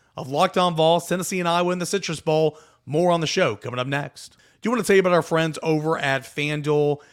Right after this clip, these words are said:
The N F L regular season, it's starting to wrap up right now, but there's still time to get in on all the action over at FanDuel. FanDuel, it's America's number one sports book.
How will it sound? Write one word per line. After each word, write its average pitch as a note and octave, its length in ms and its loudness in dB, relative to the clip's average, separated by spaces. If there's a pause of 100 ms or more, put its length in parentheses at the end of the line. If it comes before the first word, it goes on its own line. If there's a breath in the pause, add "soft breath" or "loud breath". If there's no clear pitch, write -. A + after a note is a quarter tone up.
(200 soft breath)
The E3 120 4
N G#3 60 4
F G3 80 2
L F#3+ 100 6
regular F3+ 320 2
season, F3+ 420 -4
it's E3 140 -8
starting C4 340 -4
to A3 60 -2
wrap F3+ 300 -2
up F3 160 0
right D#3+ 200 0
now, D#3 160 0
but D#3+ 120 -2
there's D#3+ 140 -4
still A3+ 280 -4
time F#3+ 260 -6
to E3 60 -6
get D#3+ 200 -2
in E3 180 -2
on D3 120 -2
all D3+ 160 0
the E3 160 -2
action D3+ 480 -2 (340 soft breath)
over C#3 320 0
at C3 100 0
FanDuel. B2+ 480 -6
FanDuel, E3 360 0
it's D#3 100 -8
America's D3+ 600 0
number D3 340 0
one C3+ 340 -2
sports C3+ 380 -8
book. C#3+ 300 -4